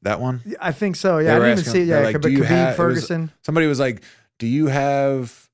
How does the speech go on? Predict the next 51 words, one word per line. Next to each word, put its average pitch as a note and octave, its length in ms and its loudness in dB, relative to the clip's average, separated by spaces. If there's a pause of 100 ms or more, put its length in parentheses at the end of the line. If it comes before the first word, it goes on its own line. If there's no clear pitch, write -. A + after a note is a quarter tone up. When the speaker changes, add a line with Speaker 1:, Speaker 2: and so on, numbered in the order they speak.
Speaker 1:
and C3 120 -12
I, - 40 -16 (640)
I B2+ 40 -20
thought F#3+ 160 -4
it G3+ 40 -2
was D#3+ 120 0
just, C3 120 -8
like, B2+ 120 0
a G#2+ 60 -2
guy A#2 220 -4
in B2 80 -4
his G2 140 -6
living B2+ 220 -2
room F#2+ 280 -6
interviewing G2+ 340 -4
Speaker 2:
Po-, - 80 -10
Speaker 1:
him. - 60 -12
Speaker 2:
possibly. D3+ 360 -2
Speaker 1:
It D3+ 40 -2
looked C3+ 140 0
like A#2 120 -2 (180)
a, - 40 -16
a G2 40 -14
podcaster G#2 600 -6
guy, F2 160 -8
but - 120 -14
he F#2 80 -10
was F2+ 80 -14
just F2+ 120 -16
like, F2 220 -8
uh, A#1+ 240 -12 (280)
Speaker 2:
Isn't C#3+ 160 -8
that E3+ 120 -6
what D3 80 -4
all D#3+ 100 -4
podcaster F#3 560 -12
guys F#3+ 280 -12
look F#3+ 140 -18
like? G3+ 240 -18 (540)
Speaker 1:
Yeah. A2+ 180 -10 (180)
Speaker 2:
All C3 80 -10
right. C3 100 -12 (280)
Speaker 1:
Um, F2 400 -10 (400)
<laughs> - 460 -20
but G#2 100 -8
he's G2 120 -8
like, G2 260 -10 (920)
"Do G#2 120 -6
you A2+ 140 -2
have G#2+ 380 -4
a, F#2+ 460 -6